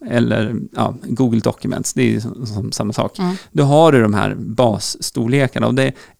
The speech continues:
Speaker 1: en, bara en. Det här är också, anledningen till att jag säger det här så många gånger nu, en. Jag borde bara säga det en gång, men jag
Speaker 2: Mm.
Speaker 1: säger det flera gånger. Det är för det här är också ganska vanligt att man tänker, "Ja, men det här jag vill ha", man tittar bara efter storleken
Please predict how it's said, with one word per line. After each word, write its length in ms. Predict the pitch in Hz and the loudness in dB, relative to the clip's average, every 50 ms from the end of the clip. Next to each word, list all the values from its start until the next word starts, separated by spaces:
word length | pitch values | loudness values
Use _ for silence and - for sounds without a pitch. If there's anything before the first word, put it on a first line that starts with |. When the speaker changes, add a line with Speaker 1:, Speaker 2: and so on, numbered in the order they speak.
| _ _ | _ _
Speaker 1:
en, 460 | - 190 190 165 135 123 127 143 151 143 - - - | 0 0 2 2 2 2 2 2 2 0 -2 -6 -4
bara 280 | - 151 170 180 185 185 | 0 2 4 4 4 2
en. 560 | - - - 117 127 110 101 107 117 117 127 120 - | -2 -4 -4 -2 -2 0 0 0 0 0 -2 -4 -6
Det 160 | 277 - 143 | -6 -2 0
här 160 | 143 139 139 135 | 2 2 4 4
är 100 | 127 127 | 4 2
också, 340 | 127 - - - 131 123 127 | 0 -2 -4 -4 -2 -2 0
anledningen 280 | 127 131 139 151 151 139 | 0 0 0 0 0 0
till 80 | 139 | -2
att 80 | 127 - | -4 -4
jag 60 | - | -2
säger 160 | - 123 123 | 0 2 2
det 60 | 185 143 | 2 2
här 60 | - | 0
så 120 | - - 123 | 0 -2 -2
många 140 | 117 117 | -2 0
gånger 220 | 117 117 120 139 - | 0 0 0 0 0
nu, 120 | 110 - - - _ _ | 0 -2 -6 -10 _ _
en. 360 | - 120 123 - 123 127 135 - - _ | -6 -4 -2 -2 -2 -2 -4 -6 -8 _
Jag 120 | - 120 120 | -10 -4 0
borde 160 | 131 139 160 | 0 2 2
bara 120 | 165 143 | 2 2
säga 220 | - - 113 110 110 | 0 0 -2 -2 -2
det 60 | 107 | -2
en 120 | - - | -2 -2
gång, 120 | - - - | -4 -6 -8
men 120 | - - - | -10 -8 -4
jag 80 | 175 | -2
Speaker 2:
Mm. 80 | 156 - | -2 0
Speaker 1:
säger 180 | - 143 131 123 | 0 0 0 -2
det 60 | 117 | 0
flera 180 | - 147 127 | 0 2 2
gånger. 280 | 117 117 113 - 113 - - - - - - - - - - _ _ _ | 2 0 -2 -4 -6 -8 -12 -16 -20 -20 -20 -20 -20 -20 -20 _ _ _
Det 60 | - 120 | -4 -2
är 40 | |
för 100 | - 147 | 0 2
det 80 | 135 160 | 2 4
här 80 | 170 185 | 6 6
är 60 | 196 | 6
också 200 | 190 - - 147 | 4 4 2 -2
ganska 220 | 151 151 135 160 | -2 -2 0 2
vanligt 280 | 160 160 170 185 165 139 | 2 4 4 4 4 2
att 140 | 131 - - | 0 -2 -4
man 100 | 123 123 | -4 -2
tänker, 280 | - 120 117 - 120 120 | -2 -2 -2 0 0 0
"Ja, 200 | 135 160 175 180 | 2 2 2 2
men 180 | 175 170 165 | 2 2 2
det 60 | 165 | 2
här 140 | 165 175 170 | 2 4 4
jag 100 | 156 151 151 | 4 2 2
vill 100 | 156 151 | 2 2
ha", 160 | 151 156 - - | 2 2 2 0
man 140 | 156 160 | 0 0
tittar 220 | - 208 185 - 180 | 0 -2 -2 0 2
bara 200 | 185 175 170 160 | 4 4 4 4
efter 160 | - - 151 | 2 0 -4
storleken 720 | - - - 202 170 151 175 202 196 151 - - 117 117 | -4 -2 -2 -2 0 0 2 2 2 0 0 -2 -2 -2